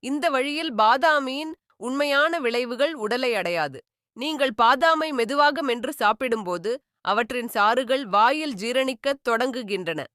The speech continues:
இந்த சாறு இரத்தத்தை வளர்க்கிறது, மேலும் இந்த இரத்தம் ஆண்குறிக்கு வலிமை அளிக்கிறது. இப்போது கேள்வி எழுகிறது,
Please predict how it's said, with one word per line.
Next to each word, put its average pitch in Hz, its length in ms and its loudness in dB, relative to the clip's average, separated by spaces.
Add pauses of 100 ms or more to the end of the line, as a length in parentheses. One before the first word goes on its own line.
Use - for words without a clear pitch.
(540)
இந்த 233 220 -4
சாறு 262 420 2 (120)
இரத்தத்தை 285 640 0
வளர்க்கிறது, 208 720 -2 (340)
மேலும் 277 420 0
இந்த 226 260 -4
இரத்தம் 247 500 -2 (160)
ஆண்குறிக்கு 240 720 0
வலிமை 254 460 0
அளிக்கிறது. 156 560 -6 (480)
இப்போது 320 520 -2
கேள்வி 294 380 -2
எழுகிறது, 214 520 -2